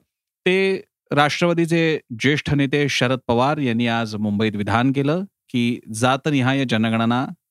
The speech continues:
करायला हव्या आणि भाजप सरकारनं त्या आतापर्यंत करायला हव्या होत्या. जातनिहाय जनगणनेची मागणी पहिल्यांदा नाही झालेली,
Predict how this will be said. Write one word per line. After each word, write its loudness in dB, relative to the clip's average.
करायला 0
हव्या 0
आणि 0
भाजप -2
सरकारनं 0
त्या 0
आतापर्यंत -2
करायला 0
हव्या 2
होत्या. -2
जातनिहाय 2
जनगणनेची 2
मागणी 4
पहिल्यांदा 2
नाही 0
झालेली, -4